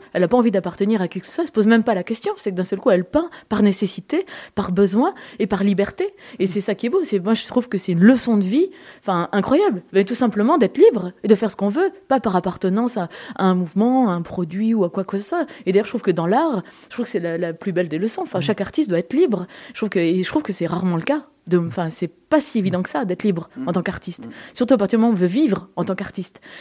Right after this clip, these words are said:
Speaker 1: Et elle, elle se posait pas du tout cette question-là. C'était une nécessité. Je trouve que cette liberté-là, cette radical-, euh, cette radicalité-là,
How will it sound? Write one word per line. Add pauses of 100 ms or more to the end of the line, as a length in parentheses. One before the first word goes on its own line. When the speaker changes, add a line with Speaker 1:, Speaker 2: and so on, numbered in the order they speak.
(160)
Speaker 1:
Et
elle,
elle
se
posait
pas
du
tout
cette
question-là. (600)
C'était
une
nécessité.
Je
trouve
que
cette
liberté-là, (180)
cette
radical-,
euh,
cette
radicalité-là,